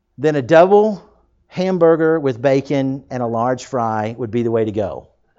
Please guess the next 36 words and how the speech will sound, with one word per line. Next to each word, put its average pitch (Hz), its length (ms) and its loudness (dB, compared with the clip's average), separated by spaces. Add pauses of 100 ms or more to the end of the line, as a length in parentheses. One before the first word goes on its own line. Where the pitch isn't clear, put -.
okay? 113 380 -4 (840)
If 156 200 -2
you 247 140 0
put 269 240 4
a 240 60 6
bowl 202 320 6
of 185 80 2
spinach 214 460 -4
in 165 120 0
front 147 220 -2
of 123 80 -2
me, 123 400 -4 (100)
I'm 214 240 -2
not 269 240 -2
tempted 240 320 -2
in 214 80 -2
the 202 80 -2
least. 247 420 -4 (580)
It 226 200 6
takes 233 420 4 (320)
zero 220 600 6
self-resistance 208 960 2
to 156 80 -4
tell 180 200 6
you 196 160 0
no. 277 360 0 (580)
All - 500 -10
right? 185 220 4
You're 190 140 4
like, 175 320 2 (400)
"Well, 170 580 4
would 165 220 0
you 180 100 -2
hurt 202 180 2
my 196 140 4
feelings?" 233 580 -4